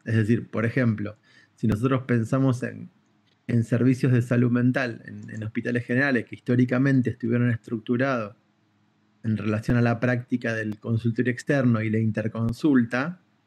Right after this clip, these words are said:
eh, bueno, esto era así porque toda la dimensión del abordaje de la urgencia en salud mental y particularmente de las internaciones de las crisis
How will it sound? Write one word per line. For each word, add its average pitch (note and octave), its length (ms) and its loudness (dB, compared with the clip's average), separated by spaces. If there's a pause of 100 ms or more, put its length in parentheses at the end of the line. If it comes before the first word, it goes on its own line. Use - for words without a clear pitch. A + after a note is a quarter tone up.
(280)
eh, A2+ 100 -4
bueno, B2+ 380 0
esto D3+ 420 0
era D3 240 4
así C#3+ 480 2 (580)
porque G#2+ 300 -2
toda C#3 320 0
la C3+ 120 2
dimensión B2 720 4
del G#2+ 140 -2
abordaje A#2+ 420 -4
de B2 120 2
la A#2 60 0
urgencia C3+ 380 0
en B2+ 60 2
salud B2 240 0
mental C3 360 4
y A#2+ 40 4
particularmente A#2+ 840 0
de A2+ 80 2
las G#2+ 140 -6
internaciones A2+ 640 -6
de B2+ 80 0
las B2+ 160 -2
crisis B2+ 460 0